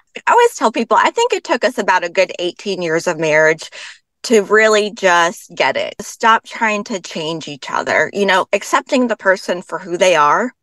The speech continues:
Um, I have a sense of gratefulness that I didn't have before. You have to choose it every day.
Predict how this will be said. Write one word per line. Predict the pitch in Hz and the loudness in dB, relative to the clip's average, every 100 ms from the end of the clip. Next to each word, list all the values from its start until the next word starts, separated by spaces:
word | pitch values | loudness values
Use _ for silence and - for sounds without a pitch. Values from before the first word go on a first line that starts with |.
| _ | _
Um, | 175 175 170 | 2 2 2
I | - 175 180 | 0 0 0
have | 190 175 165 | 2 2 4
a | 165 160 165 | 4 4 2
sense | - - 170 175 185 | -4 -2 0 0 -8
of | 165 | -4
gratefulness | 165 147 - 175 170 190 - | -2 -2 -2 -4 -2 -4 0
that | 175 - | 0 2
I | 165 | -2
didn't | 170 175 - - | -2 -4 -4 -8
have | 156 151 - | -2 -2 0
before. | 180 - 170 180 208 - - - _ - | -4 0 0 2 2 0 -14 -20 _ -2
You | 202 | 0
have | 226 220 | 2 0
to | 208 | -4
choose | - 208 247 | -2 -2 0
it | 202 | 2
every | - - 131 | 0 -2 -6
day. | - - - - | -4 -4 -4 -12